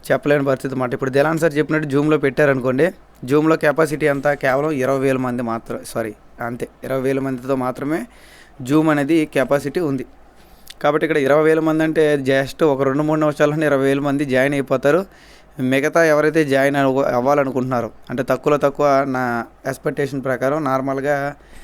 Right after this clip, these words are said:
రేపు జరిగే వెబినార్‌కి ఇంగ్లీష్ వచ్చినా రాకపోయినా సరే మినిమం ఒక నలభై నుంచి యాభై వేల మంది ఫౌండర్స్ అయితే జాయిన్ అవ్వడానికి ప్రయత్నం చేస్తారు.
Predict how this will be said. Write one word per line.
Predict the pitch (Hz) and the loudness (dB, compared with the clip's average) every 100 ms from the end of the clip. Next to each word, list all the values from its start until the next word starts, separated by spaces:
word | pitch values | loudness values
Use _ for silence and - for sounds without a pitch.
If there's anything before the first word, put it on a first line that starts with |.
| - - | -14 -6
రేపు | 135 | -6
జరిగే | 127 131 139 | -2 0 2
వెబినార్‌కి | 131 127 127 139 135 170 175 147 | 2 0 0 -2 0 -4 -4 -8
ఇంగ్లీష్ | 135 139 139 | -2 0 0
వచ్చినా | 131 151 147 | -4 -2 0
రాకపోయినా | 127 131 139 131 | 0 0 -2 -4
సరే | 127 139 | -2 -4
మినిమం | 156 131 135 143 | -4 -6 -4 -4
ఒక | 139 | -2
నలభై | 131 127 135 | -2 0 0
నుంచి | 135 147 | 0 0
యాభై | 131 123 | 0 0
వేల | 123 131 | 0 0
మంది | 131 123 | -2 -4
ఫౌండర్స్ | 123 120 117 | -6 -6 -10
అయితే | 127 170 185 - - - - - - - | -2 -2 -2 -10 -20 -20 -20 -20 -20 -10
జాయిన్ | 123 127 147 | -2 0 2
అవ్వడానికి | 143 135 135 151 | 2 0 0 -2
ప్రయత్నం | 135 131 151 | -2 0 0
చేస్తారు. | 131 127 - 123 | 0 -2 -6 -10